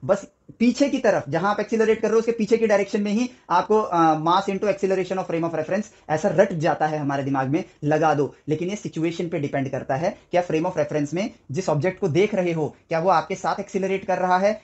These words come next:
या आपकी बॉडी से बाहर एक्सीलरेट कर रहा है? मतलब, आपके frame of reference जो एक्सीलरेट कर रहा है,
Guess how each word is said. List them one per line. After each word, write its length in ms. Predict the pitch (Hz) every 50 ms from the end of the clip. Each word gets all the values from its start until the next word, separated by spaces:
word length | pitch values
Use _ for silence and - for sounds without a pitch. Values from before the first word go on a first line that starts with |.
| _ -
या 100 | 160 170
आपकी 280 | - 151 156 - 185 165
बॉडी 200 | 147 151 156 147
से 100 | 151 180
बाहर 260 | 147 143 156 170 160
एक्सीलरेट 460 | 147 - - 156 139 135 135 131 135
कर 120 | - 135
रहा 200 | 123 127 127 127
है? 200 | 135 156 190 - - - -
मतलब, 120 | 160 170
आपके 160 | 160 - 190
frame 200 | 185 - 170 160
of 80 | 170 170
reference 420 | 165 160 147 - 170 170 165 165
जो 140 | 147 147 175
एक्सीलरेट 440 | - 156 - - 160 151 156 156 127
कर 120 | 151 143
रहा 120 | 135 156 202
है, 80 | 208